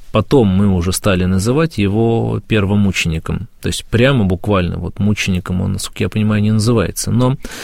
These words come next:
дело не в этом, а в том, что он был активным, э, членом Иерусалимской общины,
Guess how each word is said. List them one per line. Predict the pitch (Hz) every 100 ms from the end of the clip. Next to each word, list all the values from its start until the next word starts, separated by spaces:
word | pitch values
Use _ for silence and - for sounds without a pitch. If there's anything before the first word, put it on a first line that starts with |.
| - - - -
дело | 110 127 170
не | 180
в | 117
этом, | 87 87
а | 87
в |
том, | - 185
что | - 147
он | - 113 131 170 107
был | 131 185 180 - - - - - - - - -
активным, | 123 113 147 131 117 90 87 - - - -
э, | 107 101 101 101 101
членом | - 127 113 107
Иерусалимской | 110 104 120 117 - 110
общины, | 107 - 113 85 107